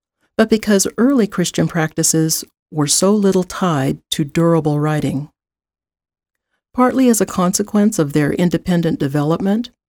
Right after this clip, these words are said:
and differing situations, these churches sometimes diverged widely in their perspectives on essential elements of Christian belief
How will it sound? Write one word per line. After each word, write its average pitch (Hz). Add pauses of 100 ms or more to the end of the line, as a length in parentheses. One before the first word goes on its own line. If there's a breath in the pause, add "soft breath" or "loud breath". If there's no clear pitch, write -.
(140)
and 139
differing 160
situations, 165 (640)
these 240
churches 208
sometimes 196
diverged 170
widely 160 (140)
in 160
their 160
perspectives 196 (320 loud breath)
on 156
essential 202
elements 156 (240)
of -
Christian 147
belief 151